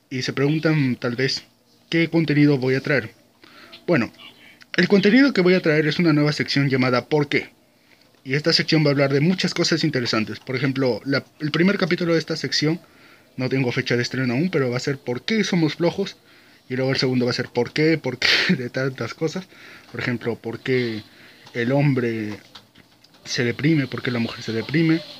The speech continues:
Y más cosas así interesantes. Y en cuanto a las series como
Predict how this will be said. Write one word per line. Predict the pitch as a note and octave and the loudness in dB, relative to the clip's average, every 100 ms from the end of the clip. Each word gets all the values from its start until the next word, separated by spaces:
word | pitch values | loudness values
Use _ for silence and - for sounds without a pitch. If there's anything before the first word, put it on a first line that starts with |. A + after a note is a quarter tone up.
| - C#3+ | -8 0
Y | E3+ | 2
más | G3+ | 2
cosas | - G3+ F#3 | 4 2 2
así | D#3+ G3+ | 0 0
interesantes. | F#3+ C#3+ C3+ C#3+ A#2+ - - - _ _ - - | 2 2 2 0 0 -6 -20 -20 _ _ -20 -8
Y | C#3 | -6
en | |
cuanto | B2+ C#3 C3+ C3+ | -4 -2 -2 -2
a | C3 B2 | -2 -2
las | A#2+ B2+ | -2 -2
series | - F3 E3+ | 0 2 2
como | D3+ C3+ A2+ | 2 0 -2